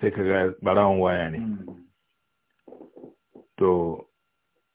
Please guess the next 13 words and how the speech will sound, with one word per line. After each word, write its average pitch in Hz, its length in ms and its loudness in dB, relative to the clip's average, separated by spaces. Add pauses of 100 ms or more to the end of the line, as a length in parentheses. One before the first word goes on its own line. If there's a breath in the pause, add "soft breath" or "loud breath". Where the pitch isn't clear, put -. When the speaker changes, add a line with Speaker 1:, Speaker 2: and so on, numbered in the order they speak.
(640)
Speaker 1:
abin 113 220 4
da 107 80 6
ya 110 80 6
faru 107 340 6
shi 113 180 2
ne 104 420 2 (1600)
an 113 160 4
ga 113 100 8
wasu 117 400 8
yara 107 360 6
ne 101 180 4
suna 101 200 0
kallon 98 640 0